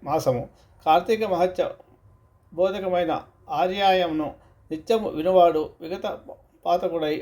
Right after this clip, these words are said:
అంతకుముందు, అంత చివరినందు అనగా శేష జీవితం గడిపోయిన తర్వాత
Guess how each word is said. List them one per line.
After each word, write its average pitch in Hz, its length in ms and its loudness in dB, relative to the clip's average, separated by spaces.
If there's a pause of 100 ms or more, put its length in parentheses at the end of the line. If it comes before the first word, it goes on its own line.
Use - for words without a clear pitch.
(120)
అంతకుముందు, 190 600 -6 (520)
అంత 160 200 -6 (200)
చివరినందు 196 520 0 (100)
అనగా 165 280 0 (520)
శేష 185 200 0 (140)
జీవితం 185 380 2
గడిపోయిన 165 560 -4
తర్వాత 151 340 -2